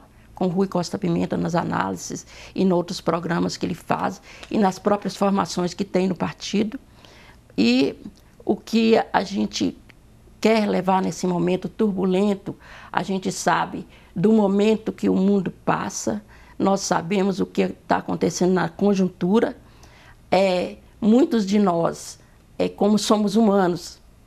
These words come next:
claro, temos medo, mas o que a gente quer que o trabalhador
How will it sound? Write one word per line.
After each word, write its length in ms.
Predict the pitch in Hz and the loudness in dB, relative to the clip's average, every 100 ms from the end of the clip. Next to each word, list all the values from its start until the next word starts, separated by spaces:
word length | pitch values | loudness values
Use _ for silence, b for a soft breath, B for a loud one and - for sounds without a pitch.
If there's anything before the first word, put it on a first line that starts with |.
| - | -12
claro, 400 | - - - - - b b - | -4 -2 -2 -4 -12 b b 0
temos 380 | 262 247 220 180 | 2 4 2 2
medo, 560 | 185 180 233 240 311 - - B B | 4 6 4 2 -6 -8 -20 B B
mas 300 | - 214 202 | 0 2 2
o 60 | 208 | -2
que 260 | - 202 208 | -6 -2 0
a 120 | 190 | -2
gente 460 | 165 226 262 262 | 0 2 2 0
quer 400 | - - 202 196 | -6 0 2 2
que 140 | 196 190 | 0 -4
o 20 | |
trabalhador 880 | 190 190 185 175 175 160 170 165 | -2 0 2 2 0 0 -2 -2